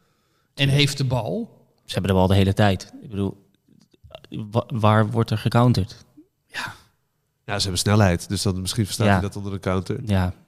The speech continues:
Speaker 3: Met die
Speaker 2: Maar het,
Speaker 3: Vinicius.
Speaker 2: het zou wel wat zijn, hè, als die halve finale eruit komt, Brazilië-Nederland. Want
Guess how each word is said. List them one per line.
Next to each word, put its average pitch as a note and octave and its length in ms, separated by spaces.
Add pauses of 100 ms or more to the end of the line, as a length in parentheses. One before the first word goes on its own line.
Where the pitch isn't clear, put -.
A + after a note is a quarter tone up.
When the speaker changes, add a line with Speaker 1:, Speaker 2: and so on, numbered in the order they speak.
Speaker 3:
Met G#2+ 140
die G#2 100
Speaker 2:
Maar - 80
het, A2 120
Speaker 3:
Vinicius. G2+ 540
Speaker 2:
het C3+ 100
zou B2 300
wel C3 220
wat A2+ 200
zijn, A#2 380
hè, G#2 160
als A#2+ 220
die A2+ 180
halve B2 320
finale A#2 520
eruit A2+ 320
komt, D3+ 240
Brazilië-Nederland. B2 1300
Want B2 220